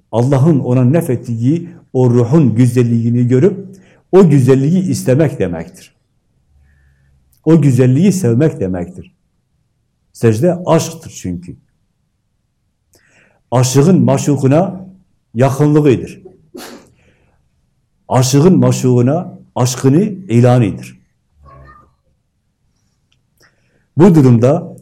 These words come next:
onu, Resulullah Efendimiz'i sevenler neyi sevdi aslında? Onun üzerindeki Allah'ın güzelliğini sevdi. Hakkı sevdi, hakikati sevdi. Onun alemlere rahmet oluşunu sevdi. Rahmeten lil alemin oluşunu sevdi.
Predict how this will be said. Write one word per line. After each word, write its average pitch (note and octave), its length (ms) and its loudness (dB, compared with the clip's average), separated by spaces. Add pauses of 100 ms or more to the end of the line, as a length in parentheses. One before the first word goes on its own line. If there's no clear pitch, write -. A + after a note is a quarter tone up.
(540)
onu, C#3 380 2
Resulullah C3+ 340 0
Efendimiz'i C3+ 420 0
sevenler C3 640 0 (100)
neyi B2+ 240 2
sevdi A#2 360 -2
aslında? A2 680 -6 (760)
Onun E3 280 2
üzerindeki A#2 760 -2
Allah'ın A#2+ 440 -4
güzelliğini A#2 560 -2
sevdi. F2+ 440 -10 (240)
Hakkı - 400 -4
sevdi, - 460 -6 (160)
hakikati B2 560 -4
sevdi. G2 480 -4 (1000)
Onun C#3 640 0
alemlere C#3 600 2
rahmet C3+ 340 -2
oluşunu C3+ 420 0
sevdi. F#2 520 -4
Rahmeten B2+ 460 -2
lil C3+ 140 -4
alemin C3 400 -2
oluşunu C3+ 400 0
sevdi. - 500 -4